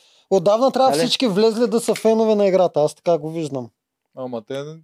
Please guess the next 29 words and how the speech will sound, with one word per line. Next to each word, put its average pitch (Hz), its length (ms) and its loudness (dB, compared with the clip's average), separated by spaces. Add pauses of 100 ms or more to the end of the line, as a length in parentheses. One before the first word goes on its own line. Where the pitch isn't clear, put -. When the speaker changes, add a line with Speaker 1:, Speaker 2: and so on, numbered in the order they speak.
(120)
Speaker 3:
просто 135 300 -8
аз 135 140 -4
недоверчиви 110 560 -12
хора, 90 220 -18
според - 200 -20
мен. 85 160 -20
Те 131 100 -2
мислят, 160 300 -6
че 165 80 -6
Speaker 1:
М. 156 60 -4
Speaker 3:
ние 160 100 -4
всички 156 260 -12
сме 160 120 -6
актьори 143 380 -2
и 156 80 -6
колективно 143 420 -10
сме 147 140 -14
се 135 120 -8
разбрали 127 360 -2
да 131 100 -6
лъжем 131 340 -4
винаги 127 280 -8
навсякъде. 117 460 -6
Speaker 1:
Ама 175 240 0
то 196 180 0
ставаме 214 380 0
все 220 180 -2
повече 220 460 -2
хора, 220 320 2